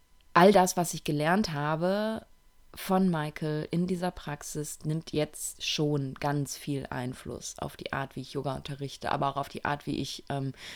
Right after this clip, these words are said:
berate, coache, ähm, mentore, was auch immer. Ähm,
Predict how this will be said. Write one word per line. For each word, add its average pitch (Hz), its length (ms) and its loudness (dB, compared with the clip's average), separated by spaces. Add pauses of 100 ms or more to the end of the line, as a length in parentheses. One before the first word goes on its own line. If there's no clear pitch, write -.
(120)
berate, 147 520 4
coache, 135 920 0
ähm, 139 500 0
mentore, 143 640 0
was 151 200 -2
auch 156 240 -8
immer. 160 400 -2 (1000)
Ähm, 175 580 4